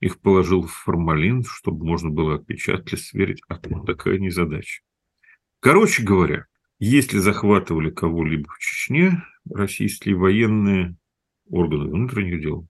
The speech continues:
госбезопасности, то главное, что против этого человека было,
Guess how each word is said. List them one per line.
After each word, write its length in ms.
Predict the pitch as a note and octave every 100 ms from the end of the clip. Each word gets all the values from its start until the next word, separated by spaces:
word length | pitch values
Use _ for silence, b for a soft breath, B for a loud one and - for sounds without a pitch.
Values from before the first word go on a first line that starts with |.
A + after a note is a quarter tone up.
| -
госбезопасности, 1120 | E2+ D2 D2+ D2+ - D#2+ - E2 - - - _ _ _ _ -
то 400 | C#3+ D3+ B2 F#2 - _ _ _
главное, 760 | - A2 G2 A2 D3+ C#3 B2+ A2+
что 180 | - E2+
против 420 | - F#2 - F#2
этого 240 | E2+ F2+
человека 320 | - F2+ -
было, 440 | E2 F#2+ A#2+ C3